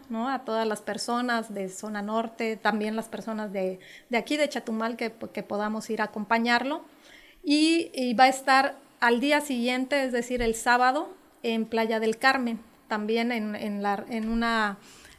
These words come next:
en una colonia, en el, la Luis Donaldo Colosio, que igual es un espacio muy emblemático, en el Domo,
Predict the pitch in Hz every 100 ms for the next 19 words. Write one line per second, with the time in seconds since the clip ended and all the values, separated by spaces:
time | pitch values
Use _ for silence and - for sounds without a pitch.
0 | - 233 233 247 247 226 226 240 240 254
1 | 247 302 349 302 214 202 202 196 202 208
2 | 208 220 - 214 226 233 240 247 262 277
3 | 269 294 294 220 208 220 226 220 233 226
4 | 226 233 220 233 233 233 233 247 254 262
5 | 285 254 220 208 208 247 269 320